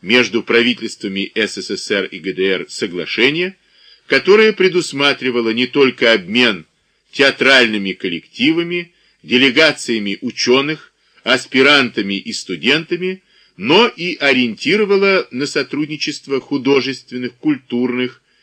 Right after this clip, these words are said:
и научных учреждений, в частности, академий, университетов и институтов,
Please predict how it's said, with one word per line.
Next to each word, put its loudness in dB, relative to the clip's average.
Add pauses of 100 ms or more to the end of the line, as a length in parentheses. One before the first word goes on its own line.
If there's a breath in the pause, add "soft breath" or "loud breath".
(120)
и -6
научных -2
учреждений, -6 (220)
в -20
частности, -6
академий, -4 (200)
университетов -4
и -10
институтов, -10